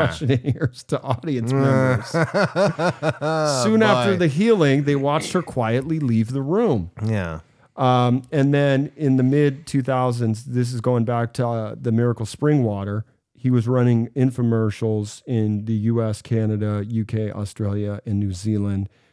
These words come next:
Speaker 1: Respondents were promised miracles, um, from disease and disability, along with financial prosperity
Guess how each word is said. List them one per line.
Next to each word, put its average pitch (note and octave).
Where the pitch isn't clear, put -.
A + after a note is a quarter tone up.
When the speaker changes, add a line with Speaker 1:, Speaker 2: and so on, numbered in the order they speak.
Speaker 1:
Respondents A#2
were A2+
promised E3+
miracles, G#2+
um, A2
from A#2+
disease A2+
and A#2
disability, G#2+
along G#2
with G2+
financial G2
prosperity G2+